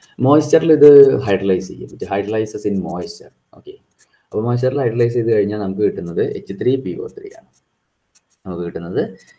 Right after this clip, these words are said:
എച്ച് ത്രീ പി ഒ ത്രീ ആണ്. ഈ എച്ച് ത്രീ പി ഒ three plus എച്ച് സി എൽ plus എച്ച് സി എൽ. ഓക്കെ, ഇത് പിന്നെ മോയ്സ്ചറുമായിട്ട് മാത്രമല്ല, ഒ H group ഉള്ള, അപ്പൊ ഈ എച്ച്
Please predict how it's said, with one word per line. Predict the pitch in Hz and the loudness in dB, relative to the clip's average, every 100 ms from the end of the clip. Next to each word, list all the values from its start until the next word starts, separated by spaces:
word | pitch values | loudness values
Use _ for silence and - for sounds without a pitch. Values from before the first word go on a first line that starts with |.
| - | -8
എച്ച് | 101 - | -8 -6
ത്രീ | 98 135 156 | -4 -2 -2
പി | - 85 | -2 -6
ഒ | - - | -6 -8
ത്രീ | 113 - | -14 -14
ആണ്. | - _ | -20 _
ഈ | 110 123 127 | -2 0 2
എച്ച് | - - - | -2 -6 0
ത്രീ | 135 139 | 4 4
പി | 135 127 | 4 2
ഒ | 123 | 2
three | 123 135 - - - 120 | 2 0 0 -6 -8 -2
plus | 160 - | -2 -2
എച്ച് | - - | -8 -8
സി | 82 | -10
എൽ | - - - | -10 -12 -6
plus | 107 120 | -6 -6
എച്ച് | - - | -12 -14
സി | 107 | -20
എൽ. | - _ - 98 | -20 _ -16 -16
ഓക്കെ, | - - - _ _ _ _ _ | -16 -20 -20 _ _ _ _ _
ഇത് | - 120 170 180 180 | -6 0 0 0 -4
പിന്നെ | 104 110 107 104 98 | -6 -6 -6 -6 -8
മോയ്സ്ചറുമായിട്ട് | 95 95 98 120 131 135 131 131 | -8 -6 -4 -2 -2 -2 -4 -4
മാത്രമല്ല, | 117 107 104 98 90 - - 101 | -4 -6 -6 -4 -4 -8 -12 -8
ഒ | 107 170 | -2 0
H | 147 - | 0 -2
group | 135 98 90 80 | -2 -2 -2 -8
ഉള്ള, | - | -12
അപ്പൊ | - 92 | -6 -2
ഈ | 95 | -2
എച്ച് | - | -2